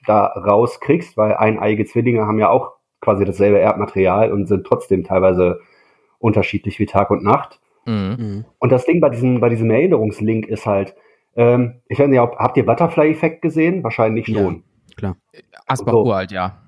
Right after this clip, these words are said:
Speaker 1: Ja, so, und wenn ich mir jetzt zum Beispiel, ne, nehmen wir nur mal an, ich, äh, lass meinen Klon weiterarbeiten und selber fliegt eine Woche in Urlaub.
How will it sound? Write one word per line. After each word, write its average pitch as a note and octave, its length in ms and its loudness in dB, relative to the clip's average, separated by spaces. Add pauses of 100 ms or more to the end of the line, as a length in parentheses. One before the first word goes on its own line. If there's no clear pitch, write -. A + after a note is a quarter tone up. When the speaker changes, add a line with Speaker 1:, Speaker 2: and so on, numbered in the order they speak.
(160)
Speaker 1:
Ja, A2 400 2
so, B2+ 160 2
und A2 220 -2
wenn D#3 140 4
ich F#3 140 -6
mir D#3+ 120 0
jetzt - 340 -4
zum D3 100 -4
Beispiel, C#3+ 240 0
ne, D3 200 2
nehmen E3+ 200 0
wir D#3 80 -2
nur E3 120 0
mal F3 160 2
an, B2+ 280 0
ich, - 280 -10
äh, B2 320 4
lass D3 260 0
meinen D#3+ 200 -2
Klon G#3 380 0
weiterarbeiten F#3 600 0
und D#3 80 -4
selber E3 260 0
fliegt D#3+ 320 -6
eine C#3 100 -6
Woche C#3 200 -2
in A#2+ 100 -6
Urlaub. G2 460 -4